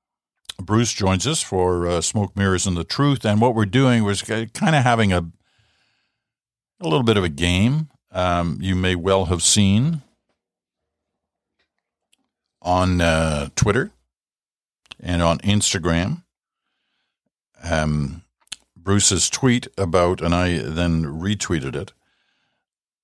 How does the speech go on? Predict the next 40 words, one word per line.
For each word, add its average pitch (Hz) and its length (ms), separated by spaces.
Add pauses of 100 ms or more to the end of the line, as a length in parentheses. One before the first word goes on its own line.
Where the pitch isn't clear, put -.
about 87 460
the 90 220
questions 139 640
we're 101 120
gonna 95 200
be 87 200
asking 87 560
tomorrow 73 440
of 101 200
each 98 200
other, 107 300
but 85 300 (520)
some 117 240
of 110 120
you 95 160
have 82 120
already, 92 360
or, 82 100
like, 82 200
quite 120 160
a - 60
few 127 220
of 67 140
you 62 120
actually, 67 340
have 80 160
already 92 380
sent 90 280
in, 80 220 (600)
um, 71 640 (280)
potential 92 520
answers. 76 520 (480)
No 117 200
prizes 113 520
on 80 200
this, 80 300 (180)
<laughs> - 240
by 147 120
the 139 160
way. 120 420